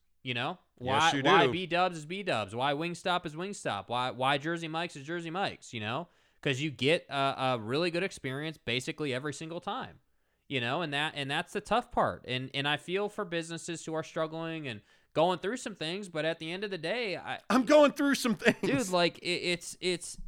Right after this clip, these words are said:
Speaker 1: eighty dollars for twenty wi-, I mean, dude, we, we
Speaker 2: Eight-,
Speaker 1: got
Speaker 2: I said eighty dollars.
Speaker 1: Like, how many wings did we make last night? What was that, like, twenty-five or thirty probably?
Speaker 2: Yeah, so Jake pulls out the Traeger smoker last night, and we're sitting around watching,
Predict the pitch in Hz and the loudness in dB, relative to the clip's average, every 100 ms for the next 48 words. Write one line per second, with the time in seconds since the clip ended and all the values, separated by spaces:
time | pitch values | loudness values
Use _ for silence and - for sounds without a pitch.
0 | - 185 254 302 277 220 165 170 202 247 | -6 -4 -2 -2 -2 -2 6 10 10 10
1 | 233 165 113 107 - 165 - - 202 233 | 8 6 4 -2 -4 -4 -4 -4 -4 -2
2 | 196 190 180 202 190 226 269 185 190 202 | -6 -4 -4 -4 -6 -6 -6 -6 -6 -6
3 | - 170 196 175 254 277 - 240 - 294 | -8 -8 2 10 12 12 12 12 12 10
4 | 254 240 233 262 277 247 214 220 233 196 | 10 10 8 8 8 8 12 12 12 12
5 | 131 220 262 277 262 240 247 247 220 220 | 8 4 2 -2 -4 -6 -6 -8 -8 -6
6 | 208 214 226 208 196 208 214 156 165 208 | -4 -4 0 0 -2 -4 -4 -2 -2 -2
7 | 202 175 156 - 170 180 170 165 165 180 | -2 -2 -2 -6 -8 -8 -2 0 2 0
8 | 151 156 175 196 214 202 214 233 233 208 | -4 -4 -6 -4 -2 -2 -2 -8 6 12
9 | 226 - 220 139 196 226 - 226 220 214 | 12 12 6 8 6 6 6 6 6 8
10 | 190 - 170 185 180 190 - 165 151 156 | 8 8 2 4 6 4 2 4 6 6
11 | 131 110 98 - 85 90 - _ _ _ | 6 6 4 0 -2 -2 -4 _ _ _
12 | - _ - 165 165 170 170 190 - 226 | -20 _ 2 6 8 6 6 4 4 6
13 | 233 185 175 170 175 165 170 - 180 175 | 6 6 8 8 6 6 6 6 2 2